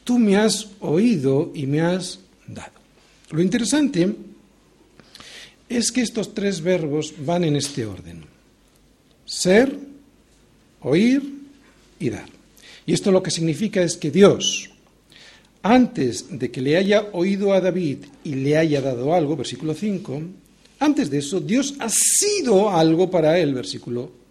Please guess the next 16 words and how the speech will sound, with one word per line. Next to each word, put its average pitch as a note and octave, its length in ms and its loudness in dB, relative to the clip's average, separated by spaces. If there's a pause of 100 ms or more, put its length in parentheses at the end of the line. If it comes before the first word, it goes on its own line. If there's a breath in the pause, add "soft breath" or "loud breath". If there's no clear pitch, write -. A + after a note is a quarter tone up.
tres. - 400 -20
¿Qué A#3 100 -4
es A3 100 -2
así? B3 320 -4
¿Qué A#3+ 80 -6
es A3+ 40 -8
lo A3+ 80 -2
que G#3+ 100 -6
ha G3 40 -6
sido? C4+ 320 -6 (720 loud breath)
Su, - 280 -14 (280)
su D3 380 0
torre G3 320 4
fuerte C#3 360 -4
y - 40 -8
refugio. E3 440 -8